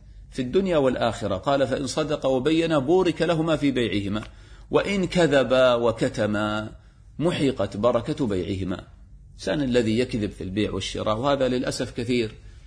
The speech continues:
يكذب في البيع والشراء ويقول: "أنا اشتريت هذه السلعة بكذا"، أو "هذه السلعة مواصفاتها كذا"، أو لا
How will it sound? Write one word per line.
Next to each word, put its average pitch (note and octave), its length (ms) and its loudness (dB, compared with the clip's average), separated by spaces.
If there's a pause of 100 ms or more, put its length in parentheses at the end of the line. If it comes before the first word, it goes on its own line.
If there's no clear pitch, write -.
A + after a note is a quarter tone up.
(160)
يكذب C3 380 2
في G#2 120 -8
البيع G2 280 0
والشراء G#2+ 600 0
ويقول: A2+ 260 -8
"أنا B2+ 80 -4
اشتريت B2 420 -4
هذه A#2+ 120 0
السلعة A2 320 -2
بكذا"، A#2 640 -2 (360)
أو A#2+ 140 2
"هذه A#2+ 120 2
السلعة A#2 380 -2
مواصفاتها A#2+ 640 -4
كذا"، B2+ 280 0
أو A2+ 340 -4
لا B2+ 360 0